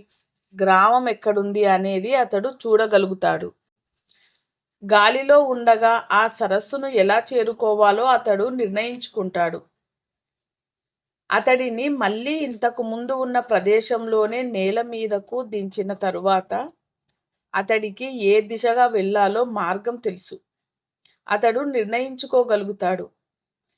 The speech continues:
గమనించడం అనేది సరిగ్గా ఇలాంటి ప్రక్రియే. మీరు చాలా ఎత్తు చేరుకో-, చేరుకునే వరకు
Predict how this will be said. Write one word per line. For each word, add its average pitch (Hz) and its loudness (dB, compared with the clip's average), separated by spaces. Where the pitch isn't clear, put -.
గమనించడం 254 -2
అనేది 196 -4
సరిగ్గా 202 -2
ఇలాంటి 208 -2
ప్రక్రియే. 202 -6
మీరు 277 -6
చాలా 226 2
ఎత్తు 254 -4
చేరుకో-, 240 0
చేరుకునే 220 0
వరకు 196 -2